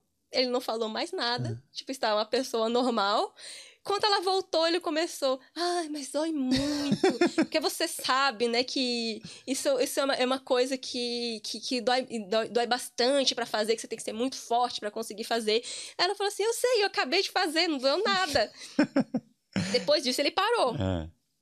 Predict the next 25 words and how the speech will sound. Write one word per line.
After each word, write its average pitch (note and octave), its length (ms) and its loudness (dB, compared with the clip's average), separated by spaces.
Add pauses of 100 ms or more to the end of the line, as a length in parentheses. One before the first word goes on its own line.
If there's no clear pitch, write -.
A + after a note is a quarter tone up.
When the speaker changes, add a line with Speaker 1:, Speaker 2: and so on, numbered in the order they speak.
(160)
Speaker 1:
Ele D4+ 180 4
não G#4 200 4
tava A4 360 0
sentindo D#4+ 440 2
dor, G#3 300 2
ele B3+ 100 2
tava E4+ 240 2
fazendo F4 260 4
drama F4+ 380 2
por - 60 -12
causa A2+ 200 4
Speaker 2:
Tava A2+ 60 -2
fazendo A#2+ 240 4
Speaker 1:
dela. A#2+ 100 2
Speaker 2:
manha, F2+ 420 4
né? G2 220 0
Speaker 1:
É. A4 760 -2
Aí, F4+ 100 0
quando F#4 180 2
ela E4 160 4
não F4 180 2
tava B3+ 280 2
dando A3+ 220 0
atenção A3 720 -2
pra, F#3 380 2